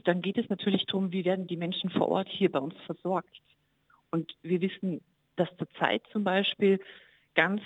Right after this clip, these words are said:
viele unbegleitete Minderjährige in den Erstaufnahmezentren festhängen und nicht auf Bundesländer verteilt werden, weil die Einrichtungen in den Bundesländern sagen, dass sie mit dem Geld, das sie vom Bund bekommen, um diese Menschen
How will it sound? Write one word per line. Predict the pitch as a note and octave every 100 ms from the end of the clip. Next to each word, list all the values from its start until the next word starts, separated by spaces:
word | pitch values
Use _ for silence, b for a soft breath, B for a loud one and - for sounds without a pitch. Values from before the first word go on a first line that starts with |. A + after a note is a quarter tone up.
| -
viele | G#3+ G3 E3
unbegleitete | G3 F#3 F#3 F#3+ F#3+
Minderjährige | F#3 F#3+ F#3 F3+ G3 F3+ F#3+
in | - E3 F3 D#3+ D#3
den | E3 D#3 -
Erstaufnahmezentren | - G3+ G#3 - F#3 E3+ - D#3+ - E3+ - - -
festhängen | G3+ - - - F3 D#3+ F#3+ G#3 B B B B B _ -
und | F3
nicht | G3 G#3 -
auf | - -
Bundesländer | A#3+ B3+ B3 F#3 F#3
verteilt | F#3+ - E3+ E3 F3+ F3+
werden, | E3+ G#3 A3 B B B B -
weil | F3 E3
die | E3
Einrichtungen | - E3+ F#3+ - F3+
in | E3+
den | D#3+
Bundesländern | G3 A#3+ B3+ F#3+ E3+
sagen, | D#3+ D3 D3+ G3+
dass | F#3 E3+
sie | F3+
mit | E3+
dem | - -
Geld, | C#3+ F3 B3+
das | F#3 F3+
sie |
vom | - D#3 D#3
Bund | A#3+ -
bekommen, | F#3+ - E3+ G#3 F#3+ B B B B B _
um | G3+ G#3
diese | G3 E3
Menschen | D#3+ F#3 - F#3 F3+